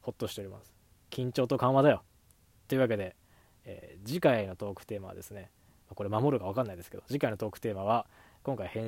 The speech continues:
身の話したんで、まあ、次こそ、特撮を語れば、語れたらいいなと思っています。このね、録音聞いてる方の中には、もちろん特撮なんて馴染みがない方いっぱいいると思いますんで、そういった方々が、「すげえ、そうなんだ、見てみたいな」って思うような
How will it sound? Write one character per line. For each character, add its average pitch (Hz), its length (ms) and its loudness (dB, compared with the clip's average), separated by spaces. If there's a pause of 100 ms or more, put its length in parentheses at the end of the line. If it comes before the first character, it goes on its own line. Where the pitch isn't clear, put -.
身 113 60 -8
の 110 100 -6
話 104 220 -6
し - 60 -12
た 98 100 -10
ん 92 60 -14
で、 - 180 -14 (440)
ま 120 60 -10
あ、 - 20 -8
次 180 240 0
こ 202 140 4
そ、 104 240 -2 (600)
特 - 180 -12
撮 110 280 -8
を 104 100 -4
語 101 280 -8
れ 101 100 -4
ば、 95 100 -12
語 - 400 -6
れ 104 120 -6
た 104 120 -4
ら 95 100 -8
い 95 80 -8
い - 20 -10
な 90 120 -14
と 92 140 -16 (400)
思 101 160 -12
っ 95 40 -14
て - 120 -18
い 90 40 -16
ま 80 120 -20
す。 - 180 -20
こ 131 120 -8
の 120 420 -4
ね、 135 260 -2 (140)
録 104 260 -10
音 101 100 -6
聞 104 140 -10
い 101 40 -8
て 101 80 -8
る 95 80 -8
方 98 200 -8
の 98 60 -6
中 104 200 -6
に 95 80 -8
は、 90 160 -8 (240)
も 110 80 -10
ち 175 100 2
ろ 160 80 4
ん 113 40 -4
特 - 140 -8
撮 117 160 -6
な 117 80 -2
ん 110 40 -4
て 101 60 -6
馴 98 120 -4
染 110 120 -4
み 117 80 -4
が 104 80 -6
な 98 60 -4
い 98 60 -6
方 - 180 -10
い - 20 -6
っ 87 80 -16
ぱ 113 100 0
い - 40 2
い - 20 -2
る 113 60 -4
と 127 60 2
思 117 100 -2
い 117 40 -2
ま 113 80 -4
す 98 80 -8
ん 92 60 -12
で、 92 180 -14 (400)
そ 123 100 -6
う - 20 -6
い - 20 -8
っ - 20 -8
た 117 80 -6
方 151 260 0
々 131 120 0 (160)
が、 131 240 6 (240)
「す - 260 -2
げ 175 100 12
え、 147 60 10
そ 180 120 8
う - 20 8
な 147 100 6
ん 113 40 0
だ、 101 100 -2
見 160 120 2
て 156 100 6
み 127 60 2
た 120 100 4
い 110 40 0
な」 98 120 -4
っ - 20 -14
て - 120 -10
思 143 220 8
う 143 60 8
よ 110 120 4
う 101 40 -2
な 92 160 -6